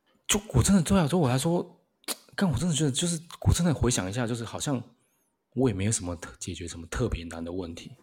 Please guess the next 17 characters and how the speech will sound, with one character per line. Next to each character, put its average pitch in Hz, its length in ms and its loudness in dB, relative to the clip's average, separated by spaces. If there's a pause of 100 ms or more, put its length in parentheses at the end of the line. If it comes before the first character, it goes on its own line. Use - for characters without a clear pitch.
(400)
因 156 120 2
为 170 60 2
我 120 100 0
觉 110 120 -2
得 107 100 -4
就 139 140 -2
是， 127 320 -4 (1160)
就 - 120 2
很 104 160 0
简 92 200 -2
单， 85 240 -12 (760)
你 101 120 -6
懂 92 120 -4
我 95 40 -6
意 95 40 -6
思 92 60 -6
吗？ 92 220 -10